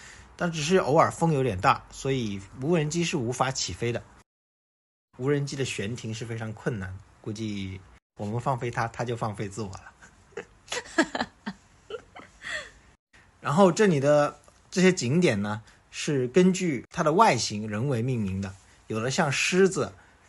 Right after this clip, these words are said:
有像乌龟、猿猴、孔雀、雄鹰，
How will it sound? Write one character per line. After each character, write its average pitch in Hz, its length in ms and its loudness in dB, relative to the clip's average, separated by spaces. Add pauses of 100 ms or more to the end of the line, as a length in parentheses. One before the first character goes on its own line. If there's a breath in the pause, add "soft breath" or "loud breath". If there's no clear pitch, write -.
有 104 120 -4
像 131 280 0
乌 156 240 -4
龟、 165 360 2 (120)
猿 107 320 -6
猴、 107 320 -8 (120)
孔 95 300 -8
雀、 143 320 -4
雄 110 320 -6
鹰， 160 320 -2